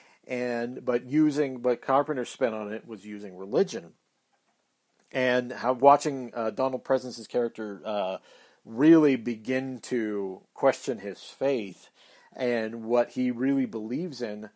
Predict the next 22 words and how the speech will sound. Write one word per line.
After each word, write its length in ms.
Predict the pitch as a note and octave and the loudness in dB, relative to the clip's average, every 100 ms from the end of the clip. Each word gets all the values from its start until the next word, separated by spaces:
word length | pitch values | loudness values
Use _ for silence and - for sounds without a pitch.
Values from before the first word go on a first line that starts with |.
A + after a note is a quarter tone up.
| _ | _
while 200 | A#2 A#2+ | 2 2
this 280 | A2+ A#2 - | 2 -2 -4
thing 320 | C#3 C#3+ C3+ | -2 -2 -2
is, 340 | B2+ A2+ G2+ - _ _ _ | -6 -6 -6 -16 _ _ _
is 560 | C#3+ A#2 G#2+ G2 - - _ _ _ _ _ | -4 -4 -4 -6 -8 -10 _ _ _ _ _
all-encompassing 960 | C#3 B2+ B2+ A2 D3+ D3 D3+ - A#2+ A#2+ | 2 4 2 0 0 0 -2 -2 -4 -4
and 160 | A2 | -8
attempting 520 | G#2+ - C#3+ C3 A#2 G#2 | -8 -4 -6 -4 -6 -2
to 380 | A#2+ G2 F#2+ - _ _ _ _ | -2 -2 -6 -12 _ _ _ _
basically 400 | - B2+ A#2+ A#2+ | 4 4 4 -2
cause 400 | G#2+ - A#2+ A#2 | -2 4 4 4
an 80 | G#2 | 0
apocalypse, 760 | F#2 C#3 G3+ A3 B2 G2+ F2+ - - - | -4 2 2 2 -2 -2 -6 -12 -20 -14
is 220 | - A#2+ G2 | -4 -4 -2
just, 360 | B2+ - - | -4 -4 -8
is, 220 | C3+ A2 | -6 -6
is, 360 | A2 B2 G#2 - _ _ | -6 -8 -8 -12 _ _
is 220 | D#3+ C3 | -4 -2
quite 300 | - D3+ C#3+ | 4 6 6
amazing. 580 | B2+ B2 B2 A2 F#2 F2+ _ - _ | 0 -4 -4 -6 -14 -16 _ -20 _
And 160 | C#3 C3+ | -4 -2
it, 120 | C#3 | -2